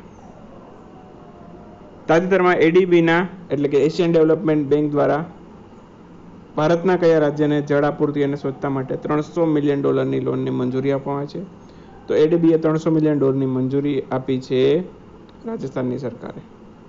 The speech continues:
અને રાજસ્થાનની વાત આવી છે તો મુખ્યમંત્રી છે ત્યાંના અશોક ગેહલોત અને રાજ્યપાલ કોણ છે? કલરાજ મિશ્ર. એટલી બાબત આમાંથી યાદ રાખશું. તાજેતરમાં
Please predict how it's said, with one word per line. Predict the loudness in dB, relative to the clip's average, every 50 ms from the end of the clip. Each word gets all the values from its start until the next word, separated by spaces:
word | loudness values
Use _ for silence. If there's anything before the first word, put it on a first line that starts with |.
| -20 -20 -20 -20 -20 -20 -20 -20 -20 -20 -20 -20 -20 -12 -6 -2
અને | 0 2 2 2 2 2 0 -2 -4 -8 -12 -20 -20 -20 -20 -12 -6
રાજસ્થાનની | -4 -2 -2 -2 -2 -2 -2 -2 0 0 0 0
વાત | 0 -2 -2 -2 0
આવી | 0 0 -2
છે | -2 -4 -4
તો | -2 -2 -2
મુખ્યમંત્રી | -2 -4 -4 -6 -6 -4 -2 -2 -2 -2 -4 -4 -6 -6
છે | -4 -6 -6
ત્યાંના | -6 -6 -6 -6 -6 -6 -8
અશોક | -8 -8 -8 -8 -4
ગેહલોત | -2 -2 0 2 2 0 0 -2
અને | -2 -2 -2 -2 -4 -6 -8 -10 -16 -20 -20 -20 -14 -8
રાજ્યપાલ | -6 -4 -2 -2 -2 0 0 -2 -2
કોણ | -2 -4 -4 -4
છે? | -4 -6
કલરાજ | -6 -6 -6 -4 -4 -4 -4 -4 -4 -4 -4 -6 -8 -12 -14 -12 -8
મિશ્ર. | -8 -8 -8 -8 -10 -10 -10 -10 -12 -16 -20 -20 -20 -20 -20 -20 -20 -18 -16 -14
એટલી | -12 -6 -2 0 0
બાબત | 0 0 -2 -4 -4
આમાંથી | -6 -6 -6 -6 -8 -10 -10 -12 -16 -20 -18 -16
યાદ | -14 -12 -12 -12
રાખશું. | -12 -14 -14 -16 -18 -20 -20 -20 -20 -20 -20 -20 -20 -20 -20 -20 -20 -20 -20 -20 -20 -20 -20 -20 -20 -20 -20 -20 -20 -20 -20 -20 -20 -10 -4
તાજેતરમાં | 0 2 4 4 4 4 2 2 2 2 0 -2